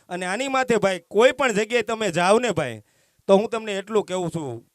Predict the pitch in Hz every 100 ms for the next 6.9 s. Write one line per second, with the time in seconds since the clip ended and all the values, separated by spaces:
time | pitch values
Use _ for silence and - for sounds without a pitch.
0 | _ _ 156 147 131 123 117 120 135 151
1 | 185 165 185 185 147 139 156 180 185 160
2 | 170 196 180 156 156 170 165 113 123 165
3 | 151 135 143 160 135 117 _ _ _ _
4 | _ _ - 160 196 220 226 208 202 -
5 | 214 190 156 135 _ 170 180 196 160 131
6 | 156 175 185 170 170 143 135 160 165